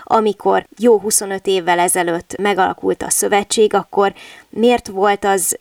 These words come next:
már akkor is evidens, hogy a Nemzetközi Gyermekmentő Szolgálatnak valami köze lesz a lovasterápiához?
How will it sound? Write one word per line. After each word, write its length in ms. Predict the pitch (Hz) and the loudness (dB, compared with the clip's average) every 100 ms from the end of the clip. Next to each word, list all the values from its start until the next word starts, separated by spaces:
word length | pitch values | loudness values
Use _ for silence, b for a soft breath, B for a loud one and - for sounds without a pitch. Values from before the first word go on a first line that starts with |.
| - | -8
már 240 | 196 202 - | -2 -2 0
akkor 340 | 226 - 214 | -4 -2 -2
is 160 | 196 208 | -2 -4
evidens, 580 | 190 185 180 170 180 - B B | -4 -4 -4 -6 -6 -8 B B
hogy 300 | - 190 196 190 | -8 -2 -2 -2
a 80 | 190 | -4
Nemzetközi 540 | 202 202 196 202 190 | -2 -2 -4 -4 -2
Gyermekmentő 640 | 208 202 190 175 175 170 | 0 0 -2 -6 -6 -4
Szolgálatnak 840 | 175 208 190 180 175 175 - 175 - 170 | -4 -2 0 2 2 0 -2 -6 -6 -2
valami 360 | 202 190 180 170 | 2 2 -2 -8
köze 320 | - 185 180 | -2 0 0
lesz 420 | 165 160 - - - | -4 -4 -4 -6 -4
a 100 | 175 | -2
lovasterápiához? 1400 | 170 160 - 175 - 151 - - 107 - - - - | -2 -2 -6 -8 -10 -12 -10 -10 -10 -10 -12 -10 -10